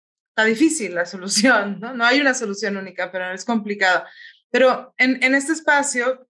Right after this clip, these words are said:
queremos pensar cómo puede ser México más incluyente, más acogedor.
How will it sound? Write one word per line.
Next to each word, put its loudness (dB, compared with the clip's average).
queremos 0
pensar -2
cómo -4
puede 0
ser -2
México -4
más 0
incluyente, -2
más -10
acogedor. -2